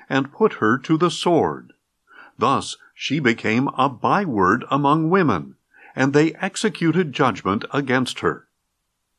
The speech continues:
Her sister Oholibah saw this,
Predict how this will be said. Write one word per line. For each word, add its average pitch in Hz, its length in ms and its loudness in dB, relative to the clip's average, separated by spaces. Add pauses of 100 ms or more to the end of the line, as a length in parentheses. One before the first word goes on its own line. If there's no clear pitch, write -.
(420)
Her 120 140 4
sister 143 500 0
Oholibah 101 920 2
saw - 340 2
this, 104 480 -2